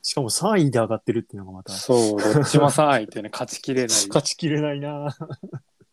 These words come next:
Speaker 1: 勝ちきれないな。
Speaker 2: で、なんならその、だから昨シーズン、俺が上がった時は、ツーデイズで俺が上がったのは二日目だったから、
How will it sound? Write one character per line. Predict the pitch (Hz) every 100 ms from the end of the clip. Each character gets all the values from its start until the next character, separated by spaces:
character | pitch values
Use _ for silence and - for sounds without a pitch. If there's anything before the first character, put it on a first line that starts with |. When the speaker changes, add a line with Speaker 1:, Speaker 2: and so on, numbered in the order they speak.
| - - - 277 -
Speaker 1:
勝 | - -
ち | -
き | -
れ | -
な | 196
い | 196
な。 | 180 - 175 170 165 165 165 165 160 143 _ _ -
Speaker 2:
で、 |
な | 123 180
ん | 262
な | 247
ら | 139
そ | 147
の、 | 143
だ | 135
か | 123
ら |
昨 | - 123 -
シ | 175
ー | 139
ズ | 107
ン、 | 101
俺 | 120
が | 156 151
上 |
が | 151
っ |
た | -
時 | 143 131
は、 | 104
ツ | - 165
ー | 175
デ | 170 180
イ |
ズ | 117
で | 104
俺 | 101 110
が | 120 131
上 |
が | 127
っ | -
た | 117
の | 98
は | 95
二 | - -
日 | 127
目 | 127
だ | 101
っ |
た | - 98
か |
ら、 | 101